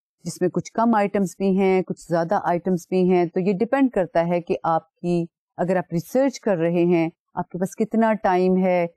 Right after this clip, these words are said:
कितने पार्टिसिपेंट हैं, तो फिर आप कम या ज्यादा आइटम्स वाली स्केल्स उसके मुताबिक इस्तेमाल करते हैं। अब एक बड़ा इंपॉर्टेंट सवाल हमारे जहन में उभरता है कि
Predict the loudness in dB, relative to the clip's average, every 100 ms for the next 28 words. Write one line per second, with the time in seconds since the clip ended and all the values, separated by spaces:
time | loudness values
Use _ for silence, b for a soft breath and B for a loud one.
0 | _ -12 -2 -2 0 -2 -2 -4 -2 -4
1 | -2 -2 -6 -4 -2 -2 -4 -2 0 2
2 | 0 -2 -2 -4 -2 -4 -2 -6 -4 -6
3 | -6 -6 -4 -2 -4 -14 -8 -4 -2 -4
4 | -4 -8 _ -16 -8 -6 -4 -6 -8 -12
5 | -14 -16 -18 _ _ _ _ _ _ _
6 | _ _ _ _ _ _ _ _ _ _
7 | -2 0 0 0 0 2 4 2 2 0
8 | 0 0 -2 0 0 2 2 2 2 2
9 | 0 0 2 4 4 2 0 -4 -2 -2
10 | -2 -2 0 -2 -4 -2 2 2 0